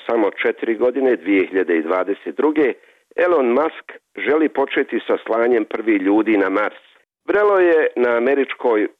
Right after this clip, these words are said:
političkoj pozornici, pa je dnevnik dobar format za upis brze smjene događaja poput klimatskih promjena u hirovitoj godini,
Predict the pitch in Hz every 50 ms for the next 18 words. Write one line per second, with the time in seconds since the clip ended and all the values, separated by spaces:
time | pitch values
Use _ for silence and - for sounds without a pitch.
0 | _ _ - 113 107 117 - - 117 - - - - 113 95 92 - - - 107
1 | 110 113 117 110 117 110 85 90 85 - - - 90 80 - - _ _ - 104
2 | 101 92 92 87 80 - - - - 117 127 143 143 127 107 90 90 - 85 -
3 | - - _ _ - 151 156 - - - - - 135 143 127 139 139 120 104 -
4 | _ _ - 107 104 117 123 - - 113 - - - 90 - 135 127 - 127 113
5 | 92 - - - 127 127 123 117 101 95 - 120 123 123 120 117 - 117 110 104
6 | 101 98 95 92 87 - - - - - _ _ - 170 175 - 143 135 - -
7 | - 147 147 151 143 131 - - - 107 - - - 139 139 139 127 117 110 107
8 | 104 98 95 - - 101 110 120 127 123 104 - - 98 90 87 98 123 123 107
9 | 113 107 101 92